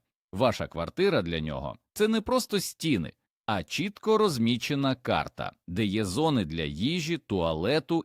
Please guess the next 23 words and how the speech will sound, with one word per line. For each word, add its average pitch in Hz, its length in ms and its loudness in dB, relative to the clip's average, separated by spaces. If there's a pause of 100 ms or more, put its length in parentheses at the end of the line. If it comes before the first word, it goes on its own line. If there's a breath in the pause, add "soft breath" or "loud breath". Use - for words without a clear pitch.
ігор 107 400 0
та 170 140 -4
відпочинку. 151 760 -2 (380)
Кожен 107 380 4
предмет 107 500 0
на 78 100 -6
цій 80 140 -8
території 165 680 2
має 143 340 4
своє 120 480 0
місце 127 460 0
і 131 60 0
свій 113 240 -4
статус, - 600 -2 (260)
і 120 160 2
тут - 440 0 (160)
з'являєтеся 131 960 2
ви 139 240 4
з 151 100 -2
новим 160 420 2
невідомим 135 760 4
об'єктом — 107 880 0 (140)
лежанкою. 98 800 0